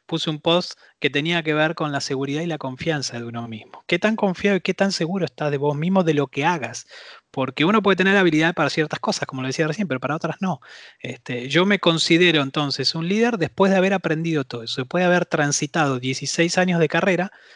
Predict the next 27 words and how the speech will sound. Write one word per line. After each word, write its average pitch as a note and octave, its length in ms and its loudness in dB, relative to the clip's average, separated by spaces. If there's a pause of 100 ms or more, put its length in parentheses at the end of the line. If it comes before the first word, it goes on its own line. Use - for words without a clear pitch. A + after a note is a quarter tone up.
(120)
este, C3 340 -4
y C#3 60 4
haber D#3+ 200 4
entendido D#3+ 600 0
que - 160 -2
el C3 160 0
camino D3 560 0
eran C3+ 240 -6
las C#3+ 100 -2
personas E3+ 560 -4
y D3+ 60 -8
que - 100 -4
el D3+ 100 -4
camino F3+ 380 0
era, F3+ 260 -2 (400)
eh, A#2 560 -4 (760)
la D3 120 0
seguridad D3 340 2
y F#3+ 60 -2
la F#3 80 -4
confianza E3 560 -6 (380)
que D3 160 2
vos F#3 260 4
tenés F#3+ 380 0
en D#3 120 -2
vos F3 180 2
mismo. C3 320 -12